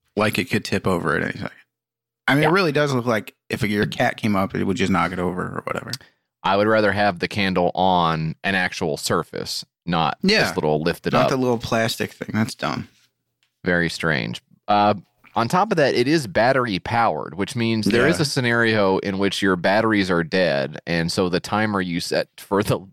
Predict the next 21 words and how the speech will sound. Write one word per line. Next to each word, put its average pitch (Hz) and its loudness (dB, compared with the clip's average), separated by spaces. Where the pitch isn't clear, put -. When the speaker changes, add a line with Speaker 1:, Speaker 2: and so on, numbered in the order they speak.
Speaker 2:
the - -2
Airy 113 2
Fairy 104 0
to 95 0
go 82 2
doesn't 117 0
go 98 2
off 82 2
because 101 -2
there's 90 0
no 101 0
batteries 85 0
in 57 -4
it. 50 -6
Uh, 76 2
meaning 87 0
you 95 0
leave 101 0
the 95 -2
candle 110 -2
on 98 0